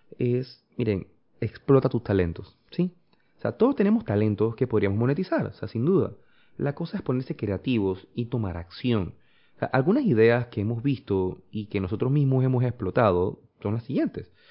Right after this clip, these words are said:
O sea, si tú eres músico, por ejemplo, brinda clases a principiantes. Si tú eres bilingüe, pues ayuda a personas con traducciones. Eso es un camino que tú puedes emprender. Eh, si te gusta cocinar, eh, puedes hacer postres y venderlos.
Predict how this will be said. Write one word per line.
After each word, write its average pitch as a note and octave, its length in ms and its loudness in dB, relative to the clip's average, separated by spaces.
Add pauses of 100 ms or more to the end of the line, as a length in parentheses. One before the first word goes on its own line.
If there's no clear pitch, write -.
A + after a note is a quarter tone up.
(120)
O - 40 -20
sea, D3+ 80 -2
si D3 80 0
tú C#3 100 0
eres E3+ 100 -2
músico, C#3 500 2
por - 140 -4
ejemplo, A#2+ 440 0
brinda A#2 720 -2
clases F#2 280 -6
a E3+ 80 -4
principiantes. D#3+ 640 -2 (340)
Si - 120 -18
tú F#2 100 -8
eres E2+ 180 -8
bilingüe, A2 640 0 (420)
pues E2+ 340 -8
ayuda F2 300 -8
a G#2+ 40 -6
personas A#2+ 340 -4
con F3 160 -6
traducciones. B2 720 -2
Eso G#2+ 120 -8
es A2+ 60 -6
un C#3 60 -6
camino D#3+ 280 -4
que E3+ 100 -2
tú C3+ 100 -12
puedes C3 280 -4
emprender. G#2+ 600 -6 (680)
Eh, B2 260 -4
si C#3 100 -6
te A#2+ 100 -2
gusta E3 280 -4
cocinar, G2 1000 -4 (140)
eh, C3 160 -2
puedes E2 220 -8
hacer G#2+ 200 -8
postres G#3+ 380 -2
y E4+ 40 -4
venderlos. F3+ 540 -2